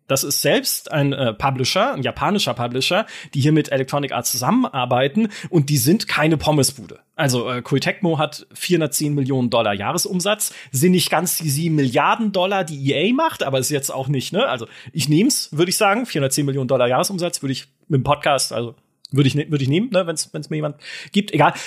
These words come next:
Also, äh, keine kleine Firma, kennt man unter anderem, äh, für J R P Gs wie die Atelier-Serie, ne? Ihr wisst, diese sehr langlebige J R P G-Serie um Alchemie,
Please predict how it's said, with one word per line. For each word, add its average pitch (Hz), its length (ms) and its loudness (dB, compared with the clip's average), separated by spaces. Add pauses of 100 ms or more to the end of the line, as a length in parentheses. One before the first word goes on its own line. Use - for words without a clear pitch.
Also, 151 280 2
äh, 123 220 -4
keine 165 240 -2
kleine 143 180 0
Firma, 220 360 2
kennt - 200 -2
man 190 120 -2
unter 156 260 -4
anderem, 156 380 0
äh, 131 180 -2
für 135 140 -4
J 147 200 0
R 139 140 -2
P 135 120 -2
Gs 135 300 -6
wie 131 60 -4
die 131 100 -2
Atelier-Serie, 175 1120 0
ne? 165 160 0
Ihr 127 120 -4
wisst, 143 220 -2
diese 123 160 -4
sehr 135 180 2
langlebige 139 760 2
J 139 240 0
R 131 140 -2
P 135 120 -6
G-Serie 139 600 -2
um 135 220 -2
Alchemie, 185 760 2